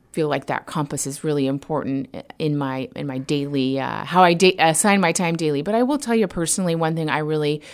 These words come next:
value is communication. And Jordan, I know you do too. Uh, but everything from making sure that we get, uh,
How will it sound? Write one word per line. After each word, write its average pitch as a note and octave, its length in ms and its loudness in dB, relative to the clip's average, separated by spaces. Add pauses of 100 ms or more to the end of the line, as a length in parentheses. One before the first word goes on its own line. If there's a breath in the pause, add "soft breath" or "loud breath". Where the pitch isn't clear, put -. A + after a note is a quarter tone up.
(260 loud breath)
value D#3 420 4
is D3 100 0
communication. C#3 800 -2
And C#3 160 -6
Jordan, D3 280 -2
I C#3 80 0
know C#3+ 120 0
you F3+ 220 4
do F#3+ 160 4
too. F3 380 2 (340 loud breath)
Uh, D3 300 2
but E3+ 440 4
everything A3+ 500 2
from E3+ 260 -2
making F3+ 260 2
sure F#3 340 0
that E3 140 0
we D#3 120 0
get, D#3 360 0
uh, G#2 220 -10